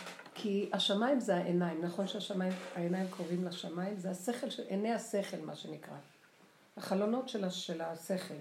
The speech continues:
העיניים. הם דנים לפי הס-, לפי מה שהדין תורה אומר, יש שם דיינים והכל, אני, הראו לי, הראו לי בית דין של מה איך הוא נראה.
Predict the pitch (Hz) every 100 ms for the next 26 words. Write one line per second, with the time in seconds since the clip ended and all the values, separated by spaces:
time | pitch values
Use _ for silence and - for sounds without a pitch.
0 | - 165 156 156 175 165 139 - - -
1 | - - - 180 208 190 220 277 330 262
2 | - 254 - - 208 180 180 214 214 -
3 | 196 175 190 185 214 240 254 349 349 -
4 | - - - - 233 294 240 214 202 214
5 | 220 190 - 269 277 202 190 180 208 247
6 | 202 170 - 180 190 226 175 165 156 151
7 | - 156 151 151 - 156